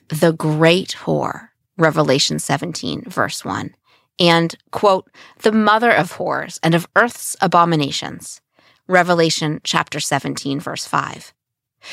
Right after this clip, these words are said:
Notably, Babylon's economy is propped up on the backs of slave labor. In fact, human lives are traded in Babylon as freely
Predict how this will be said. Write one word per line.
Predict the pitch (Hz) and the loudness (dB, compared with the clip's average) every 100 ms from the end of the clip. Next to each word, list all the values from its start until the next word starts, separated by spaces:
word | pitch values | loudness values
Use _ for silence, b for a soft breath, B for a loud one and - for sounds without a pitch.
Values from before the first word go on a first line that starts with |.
| B B B B | B B B B
Notably, | 220 254 330 269 139 107 - _ _ _ - | 4 6 4 2 -4 -8 -10 _ _ _ 0
Babylon's | 233 247 330 311 302 - | 4 4 4 4 4 2
economy | - - 226 226 170 160 - | -6 -2 0 0 -2 -4 -4
is | 185 | -6
propped | - - 247 262 - | -6 0 2 2 -2
up | 160 - - | -2 -2 -2
on | |
the | 185 | -2
backs | 170 151 160 - - - | 0 0 0 -8 -10 -8
of | 160 | -8
slave | - - 190 190 196 190 | -8 -2 2 4 2 0
labor. | 139 127 - 123 - _ _ _ _ _ - | -8 -8 -12 -14 -16 _ _ _ _ _ -4
In | 214 | -2
fact, | 190 214 190 - - b b | 2 2 2 -6 -18 b b
human | - - 302 311 294 | -6 4 6 8 6
lives | 196 180 220 196 - - - | 6 6 4 0 -4 -6 -2
are | 156 | 0
traded | - 151 131 | 2 0 0
in | 139 139 | -2 0
Babylon | 120 - 123 - - - | -2 -2 -8 -8 -10 -2
as | 180 - | -2 -2
freely | - 226 226 233 254 | -6 0 2 4 2